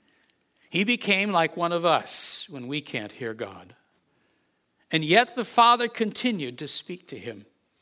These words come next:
He honored him even then, but he did so in unusual ways.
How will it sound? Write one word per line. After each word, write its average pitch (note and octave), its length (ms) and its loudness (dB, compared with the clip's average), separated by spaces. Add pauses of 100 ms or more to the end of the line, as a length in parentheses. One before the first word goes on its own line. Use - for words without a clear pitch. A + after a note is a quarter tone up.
(300)
He G3 240 2
honored G3+ 420 4
him B2+ 240 -8
even G#3+ 440 -2
then, D3 420 -8 (760)
but G3 140 2
he G3 100 -4
did A#3 300 2
so A3+ 360 2
in F#3+ 180 0
unusual F3+ 640 0
ways. C#3 560 -6